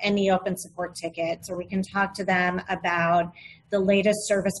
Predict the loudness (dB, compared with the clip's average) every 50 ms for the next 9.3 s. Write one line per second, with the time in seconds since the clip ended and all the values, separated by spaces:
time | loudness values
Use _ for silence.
0 | -4 -2 0 0 0 0 -4 -8 -8 -8 -6 -4 -2 -2 -2 -2 -2 -2 -2 -2
1 | -2 -2 -2 -4 -2 0 2 4 4 4 4 2 2 2 2 4 4 4 2 2
2 | 0 -2 -2 -2 0 0 0 0 0 0 0 0 2 0 -2 -2 -2 -2 -2 -2
3 | -2 -4 -6 -6 -8 -8 -6 -6 -6 -6 -8 -10 -14 -20 -20 -20 -20 -20 -20 _
4 | -20 -2 4 6 6 6 6 4 0 -4 -6 -8 -4 2 4 4 6 6 6 6
5 | 6 8 8 10 8 8 8 6 2 2 2 4 2 2 0 -2 -2 -2 0 0
6 | 0 0 -2 0 0 2 2 2 2 0 0 0 -2 0 0 0 0 0 0 -2
7 | -2 -2 -4 -4 -6 -2 -2 -2 -2 0 0 0 0 0 -2 -2 -4 -2 -2 -2
8 | -2 -4 -6 -6 -6 -4 -4 -4 -6 -6 -10 -12 -10 -6 -4 -4 -2 -2 -2 0
9 | 0 -2 -4 -6 -12